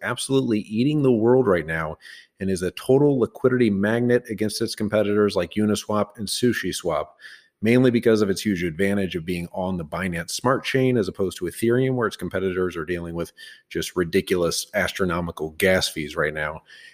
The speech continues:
And Pancake is the largest dex on Binance's Smart Chain, so it is benefiting from Binance's large user base and support and even financial support. Uh, so the huge network effects are just paying off in huge s-, sums for Pancake Swap.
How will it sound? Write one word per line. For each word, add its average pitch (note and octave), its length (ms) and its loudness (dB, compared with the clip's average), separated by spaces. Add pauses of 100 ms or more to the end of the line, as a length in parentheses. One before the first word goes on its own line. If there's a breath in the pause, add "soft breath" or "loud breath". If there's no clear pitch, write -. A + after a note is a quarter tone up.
(140 loud breath)
And E2+ 320 0
Pancake G#2+ 600 4
is G2 220 4
the F#2+ 180 2
largest A#2+ 500 4
dex B2 400 2
on A2+ 240 2
Binance's A2 560 2
Smart A2 280 0
Chain, F#2 240 0
so F2+ 220 0
it G#2 200 -2
is A#2 180 4
benefiting G#2+ 520 0
from F2+ 200 -4
Binance's F#2 560 -2
large A2 340 4
user C3 260 2
base G#2+ 440 2
and F2+ 240 -6
support G2+ 420 0
and D#2+ 80 -4
even F2 300 -6 (460 loud breath)
financial D#3+ 440 0
support. D#2+ 420 -4 (480 soft breath)
Uh, F2 320 2
so - 140 -4
the F2+ 100 0
huge A2 300 4
network G2+ 600 4
effects - 640 -2
are G2 100 -2
just E2+ 240 -6
paying G2+ 300 0
off E2 360 -4
in F2 220 -8
huge G2 480 0
s-, - 160 -2 (160)
sums E2 420 -2
for E2 220 -4
Pancake E2 460 -2
Swap. D#2+ 320 0